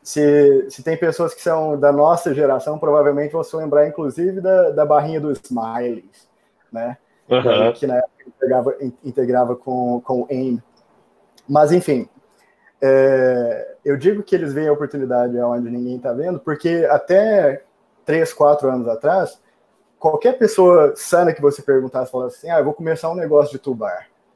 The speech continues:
Speaker 1: né? Ia te dizer, "Ah, tubar são coisas de vinte anos atrás. Não tem dinheiro nenhum pra ser feito ali." Entretanto, eles estavam, na época, fazendo duzentos milhões, trezentos milhões por ano, sabe?
Speaker 2: Nossa.
Speaker 1: É, talvez eu minta não só três anos, mas mais seis anos atrás, algo assim.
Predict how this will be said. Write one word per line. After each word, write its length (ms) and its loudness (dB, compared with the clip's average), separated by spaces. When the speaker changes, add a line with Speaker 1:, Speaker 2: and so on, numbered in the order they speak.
Speaker 1:
né? 260 -10
Ia 120 4
te 120 -6
dizer, 260 2
"Ah, 180 -2
tubar 420 0
são 160 -4
coisas 280 4
de 80 -2
vinte 340 -2
anos 260 -4
atrás. 560 -12
Não 120 -6
tem 200 -4
dinheiro 320 2
nenhum 180 2
pra 140 -2
ser 160 -2
feito 320 -6
ali." 280 -4
Entretanto, 520 -2
eles 120 -4
estavam, 340 4
na 100 0
época, 220 -2
fazendo 260 -2
duzentos 640 -6
milhões, 460 -4
trezentos 360 -8
milhões 320 -10
por 180 -12
ano, 220 -16
sabe? 280 -4
Speaker 2:
Nossa. 140 0
Speaker 1:
É, 180 0
talvez 280 4
eu 120 6
minta 300 4
não 160 2
só 160 2
três 340 2
anos, 220 0
mas 180 -4
mais 220 -6
seis 300 -6
anos 200 -16
atrás, 340 -14
algo 180 -20
assim. 160 -20